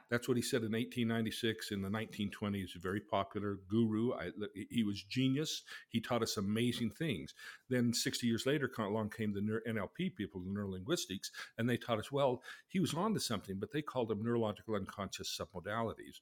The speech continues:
I mean, neurological unconscious defensive templated schematics is what they're called, D Ts, defense templates. And that's how we learn to protect ourselves. And, and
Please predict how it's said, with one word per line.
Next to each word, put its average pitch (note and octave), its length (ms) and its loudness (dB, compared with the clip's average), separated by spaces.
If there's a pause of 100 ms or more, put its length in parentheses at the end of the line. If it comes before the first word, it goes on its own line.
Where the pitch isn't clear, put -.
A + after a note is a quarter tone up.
I - 60 -20
mean, F2+ 100 -2
neurological G#2+ 640 0
unconscious E2 480 -8
defensive D#2 560 -8
templated - 480 -12
schematics - 640 -10
is - 120 -14
what - 140 -14
they're - 80 -18
called, - 240 -12 (140)
D F2+ 180 -8
Ts, - 320 -16 (300)
defense F#2 360 -4
templates. - 460 -10 (320)
And A2+ 140 2
that's A2+ 180 2
how F#2+ 140 0
we F2+ 100 -2
learn E2+ 200 -6
to - 40 -18
protect - 400 -8
ourselves. - 380 -14 (360)
And, A2+ 320 -2
and G#2 260 0